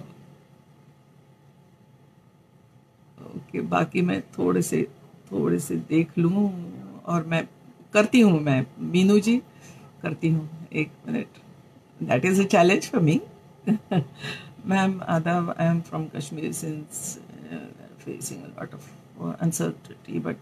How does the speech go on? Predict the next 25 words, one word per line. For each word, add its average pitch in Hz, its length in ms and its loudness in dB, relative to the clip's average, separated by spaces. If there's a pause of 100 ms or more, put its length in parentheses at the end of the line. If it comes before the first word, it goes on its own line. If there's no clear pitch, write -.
(180)
our 151 260 -4
youngsters," 175 680 -2
are, 170 240 -8
it? - 380 -14 (3750)
"how 85 360 -4
can - 480 -12
we - 180 -10
encourage - 560 -18
and - 460 -20
guide - 340 -16
them - 320 -18
through 165 300 -14
virtual 151 600 -4
medium?" 113 320 -6 (520)
Uh, - 280 -12
वो 180 280 2
virtual 175 420 0
medium 165 300 0
पे - 120 -8
आने - 220 -4
वाली - 240 -2
हूँ - 180 -16
मैं - 80 -20 (140)
थोड़ा - 100 -16
सा। - 200 -20